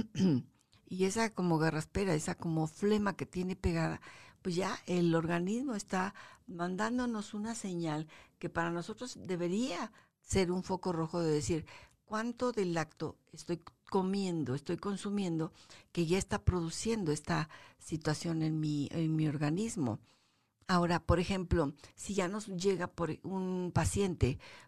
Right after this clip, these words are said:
con una cuestión de diabetes, pues evidentemente y con mayor razón, toda esa parte de, de azúcares, eh, ¿qué es lo que sucede? Necesitamos tener,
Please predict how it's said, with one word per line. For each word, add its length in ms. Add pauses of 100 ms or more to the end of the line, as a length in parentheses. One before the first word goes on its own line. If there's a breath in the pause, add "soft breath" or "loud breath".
con 220
una 220
cuestión 440
de 140
diabetes, 800 (500 soft breath)
pues 200
evidentemente 840
y 40
con 220
mayor 340
razón, 480 (420 loud breath)
toda 180
esa 220
parte 400
de, 280 (140)
de 140
azúcares, 800 (540 soft breath)
eh, 440
¿qué 120
es 60
lo 140
que 120
sucede? 460
Necesitamos 920
tener, 420